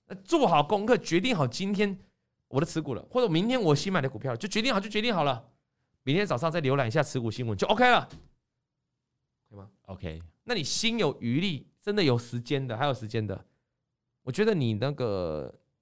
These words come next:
Speaker 1: 我觉得电视新闻哈，比较不会谈到那个产业面的部分，他就是把报纸的头条这样拿来讲一讲了哈。我觉得你可以去看一下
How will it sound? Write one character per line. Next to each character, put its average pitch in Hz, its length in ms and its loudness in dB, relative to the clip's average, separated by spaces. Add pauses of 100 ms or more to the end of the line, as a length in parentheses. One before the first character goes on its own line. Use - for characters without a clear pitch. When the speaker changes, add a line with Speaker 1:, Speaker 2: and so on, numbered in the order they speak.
(100)
Speaker 1:
我 131 100 -6
觉 202 100 -2
得 214 80 -4
电 190 220 0
视 175 160 -2
新 160 300 -4
闻 113 180 0
哈， 98 100 -4
比 107 120 -10
较 139 120 0
不 - 140 -4
会 143 100 2 (440)
谈 104 260 -6
到 127 160 -2
那 123 140 -4
个 107 160 -6
产 95 260 -10
业 110 140 -6
面 113 120 -6
的 101 60 -10
部 101 160 -12
分， - 240 -18
他 165 80 -8
就 170 100 -12
是 175 80 -6
把 107 220 -2 (340)
报 160 160 4
纸 110 140 0
的 104 80 -2
头 - 180 -2
条 120 160 2
这 117 120 -2
样 120 80 -2
拿 98 80 -4
来 101 80 -4
讲 98 180 -10
一 - 20 -10
讲 - 200 -14
了 - 80 -20
哈。 - 200 -18 (460)
我 120 100 -6
觉 160 120 0
得 165 40 -2
你 127 120 0
可 139 100 0
以 135 60 -2
去 139 80 -8
看 147 140 -2
一 123 40 -2
下 120 260 -2